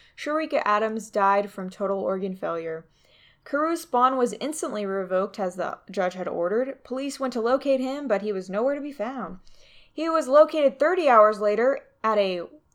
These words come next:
what is that, a hotel called? Western Union? No, no, that's a bank. What's the one with the Western in it?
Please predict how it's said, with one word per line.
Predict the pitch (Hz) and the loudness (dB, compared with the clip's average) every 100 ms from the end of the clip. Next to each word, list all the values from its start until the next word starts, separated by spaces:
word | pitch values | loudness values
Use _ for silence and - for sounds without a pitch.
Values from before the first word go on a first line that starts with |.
| - | -12
what | 269 | -8
is | 294 | -2
that, | 311 - - | -2 -2 -2
a | 220 233 | 0 0
hotel | 247 247 262 | 0 -2 -4
called? | 262 262 247 202 | -4 -4 -4 -4
Western | 202 240 - 247 | -4 -4 -8 -8
Union? | 233 226 247 254 226 | -6 -6 -8 -10 -10
No, | - - | -12 -12
no, | - - | -14 -12
that's | - 180 | -10 -12
a | |
bank. | - 160 - - _ - | -12 -12 -14 -20 _ -8
What's | 285 294 | -8 -6
the | 302 | -6
one | 302 | -6
with | 277 | -6
the | 208 | -2
Western | 190 202 - 185 | -2 -4 -8 -10
in | 170 165 | -10 -14
it? | 156 | -16